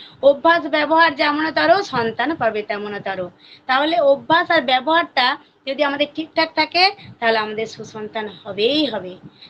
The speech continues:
তার জন্য আমাদেরকে কি কর-, চাই, একটুখানি ধৈর্যশীলা হতে হয়,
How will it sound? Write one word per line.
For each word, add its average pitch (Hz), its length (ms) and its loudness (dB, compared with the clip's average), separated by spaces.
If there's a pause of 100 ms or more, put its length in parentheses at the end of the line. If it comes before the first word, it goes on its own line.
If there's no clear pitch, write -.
(100)
তার 202 200 -2
জন্য 240 260 -2
আমাদেরকে 233 520 0
কি 269 180 -18
কর-, 277 200 -6
চাই, 311 380 2
একটুখানি 311 520 0 (480)
ধৈর্যশীলা 226 680 -4
হতে 202 220 -10
হয়, 190 340 -2